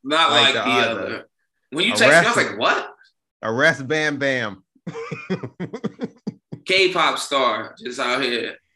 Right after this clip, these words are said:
Speaker 1: using his social media influence
Speaker 2: Damn.
Speaker 1: for, for, for terrible things.
Speaker 2: That dude that popular? God damn.
Speaker 1: Fam,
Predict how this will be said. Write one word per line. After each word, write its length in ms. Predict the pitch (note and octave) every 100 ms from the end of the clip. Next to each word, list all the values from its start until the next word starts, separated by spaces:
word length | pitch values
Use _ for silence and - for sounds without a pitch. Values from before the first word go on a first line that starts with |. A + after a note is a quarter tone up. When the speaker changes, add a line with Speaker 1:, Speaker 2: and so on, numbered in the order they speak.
| _ _ _ _ _ _ -
Speaker 1:
using 380 | B2+ D#3 D3+ D#3
his 140 | D3+
social 340 | D3+ D3+ - D3
media 340 | D3+ C#3+ C3+
influence 320 | C3 C#3+ C3+
Speaker 2:
Damn. 280 | C#3+ G#2+ E2+
Speaker 1:
for, 220 | D#2 B2 -
for, 120 | - -
for 120 | C3
terrible 520 | B2+ F3 F3+ F#3 D#3
things. 540 | D#3 D#3+ D#3 G#2+ - - _
Speaker 2:
That 180 | B2+ D#3+
dude 160 | D#3+ C#3+
that 200 | C#3+ D#3
popular? 560 | D#3 F#3 - A2 D3 - _ _ _ -
God 280 | E3 F#2 -
damn. 60 | D#3 D3
Speaker 1:
Fam, 20 | G#2+